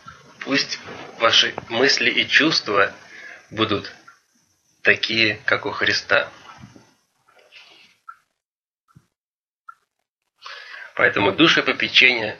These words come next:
это, опять-таки, имеет своим фундаментом, своей основой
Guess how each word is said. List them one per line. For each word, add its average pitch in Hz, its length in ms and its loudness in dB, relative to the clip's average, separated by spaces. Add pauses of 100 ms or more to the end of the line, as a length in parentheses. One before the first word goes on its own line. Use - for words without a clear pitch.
(140)
это, - 380 2 (1300)
опять-таки, - 580 0 (120)
имеет 107 280 2
своим 95 400 0
фундаментом, 107 720 0
своей 95 300 4
основой 104 580 0